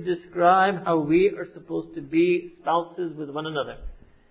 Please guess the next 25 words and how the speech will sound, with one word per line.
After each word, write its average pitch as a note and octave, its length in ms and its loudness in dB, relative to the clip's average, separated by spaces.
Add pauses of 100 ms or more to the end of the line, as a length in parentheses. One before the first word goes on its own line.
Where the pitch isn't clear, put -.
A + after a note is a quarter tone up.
(220)
And C#3+ 240 -8
where G3+ 460 8
again F3 340 0
has E3 260 -6
that D#3 140 -4
rahmah D#3 520 -8
come? F3+ 420 -6
Ja'al, E3 580 -2
this E3 180 -12
is E3 240 -8
Allah F#3 360 0
Subhanahu E3+ 300 -4
wa D#3 100 -6
Ta'ala. C#3 180 -12
Ja'ala, F3 560 -2
Allah A3+ 340 4
Ta'ala G#3 340 4
has - 120 -12
placed F#3 300 -6
that E3 180 -10
rahmah F3+ 480 -8 (240)
between E3+ 540 -4
the D3 80 -8 (120)
two D#3+ 240 2
spouses. A#2+ 420 -10